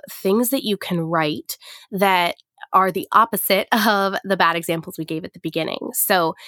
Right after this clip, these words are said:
we're not gonna give you, like, the full captions. We're not gonna, like, w-, write these out, but we are gonna basically tell you, "Here are things to focus on and things that you can share through these captions." So first and foremost,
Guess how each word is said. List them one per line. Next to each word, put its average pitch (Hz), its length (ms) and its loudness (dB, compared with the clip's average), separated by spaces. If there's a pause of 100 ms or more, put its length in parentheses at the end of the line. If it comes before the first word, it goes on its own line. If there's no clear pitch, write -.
(260)
we're 202 120 4
not 220 160 4
gonna 233 160 2
give 208 160 0
you, 202 120 2
like, 185 260 0
the 196 100 2
full 185 320 0
captions. 180 640 0
We're 175 80 2
not 165 220 2
gonna, 170 160 2
like, 160 260 0 (240)
w-, 160 180 -2
write 160 400 0
these 196 240 0
out, 160 380 2
but 220 140 2
we 220 220 -2
are 202 380 4
gonna 214 520 2 (640)
basically 226 460 2
tell 185 260 0
you, 214 240 0
"Here 202 300 0
are 202 60 2
things 185 340 0
to 170 100 -6
focus 170 420 -2
on 247 160 2
and 196 100 -2
things 160 200 -2
that - 120 -4
you 160 120 -4
can 151 340 -4
share - 360 -4
through - 160 -6
these 170 180 -6
captions." - 540 -6 (380)
So 196 380 2
first 202 300 0
and 214 140 0
foremost, 180 640 2